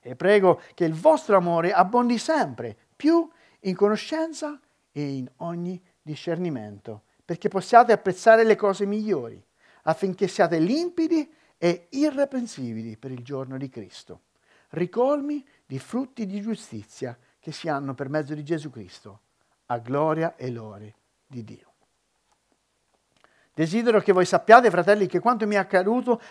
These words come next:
ha piuttosto contribuito al progresso del Vangelo, al punto che a tutti quelli del pretorio e a tutti gli altri è divenuto noto che sono in catene per Cristo.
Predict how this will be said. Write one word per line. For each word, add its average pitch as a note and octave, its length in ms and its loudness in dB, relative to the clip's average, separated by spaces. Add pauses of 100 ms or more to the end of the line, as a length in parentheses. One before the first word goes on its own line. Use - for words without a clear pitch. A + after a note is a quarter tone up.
ha F3 140 4
piuttosto G#3+ 640 2
contribuito G#3 680 0
al E3 180 6
progresso D#3 680 -4
del D#3 140 -2
Vangelo, B2+ 600 -6 (260)
al G3+ 180 4
punto C#4 300 0
che A3 100 6
a G#3 80 8
tutti F4 400 2
quelli D3 380 2
del D#3 160 -4
pretorio A#3 640 -4 (240)
e B3 120 -2
a D4+ 120 4
tutti D#4 340 -4
gli F3+ 80 2
altri C#3+ 440 2
è F3 120 -4
divenuto A3+ 380 -2
noto D3 500 0 (140)
che F#3 140 -2
sono C#4+ 380 -6
in A3+ 100 -4
catene C3 520 -4 (180)
per B2+ 180 -10
Cristo. - 560 -20